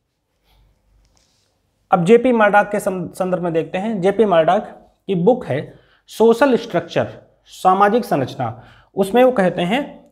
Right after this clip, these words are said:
कि जो नाभिकीय परिवार है, न्यूक्लियर फैमिली है, वही सार्वभौमिक परिवार है, यानी कि इस परिवार का जो स्वरूप है वो ज़्यादातर न्यूक्लियर फैमिली का है। इनकी पुस्तक है सोशल स्ट्रक्चर, उसमें ऐसा ही पाते हैं। अगला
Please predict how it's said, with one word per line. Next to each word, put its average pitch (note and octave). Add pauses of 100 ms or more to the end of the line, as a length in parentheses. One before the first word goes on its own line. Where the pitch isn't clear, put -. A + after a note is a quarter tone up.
(120)
कि F#3+
जो G#3
नाभिकीय F#3
परिवार E3+
है, F#3
न्यूक्लियर G3
फैमिली D#3+
है, G#3+ (320)
वही G3 (380)
सार्वभौमिक G3
परिवार C#3
है, - (440)
यानी G#3
कि A3+
इस A3+
परिवार F#3
का G#3
जो G3
स्वरूप G3
है C3 (300)
वो F#3+
ज़्यादातर G3
न्यूक्लियर F3+
फैमिली D3
का D#3
है। E3+
इनकी E3+
पुस्तक F3
है A#3
सोशल F#3
स्ट्रक्चर, E3+
उसमें F#3+
ऐसा D#3
ही E3
पाते C3
हैं। - (1400)
अगला G#3